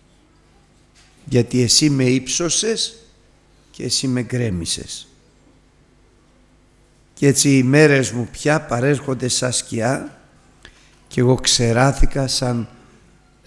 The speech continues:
χόρτο-, χόρτος μαραμένος.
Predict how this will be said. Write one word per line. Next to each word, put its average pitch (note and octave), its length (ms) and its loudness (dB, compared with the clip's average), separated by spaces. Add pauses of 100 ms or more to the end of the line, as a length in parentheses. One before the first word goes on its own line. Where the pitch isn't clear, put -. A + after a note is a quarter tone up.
(760)
χόρτο-, D#3+ 720 4 (300)
χόρτος D3 600 2
μαραμένος. B2 1000 -4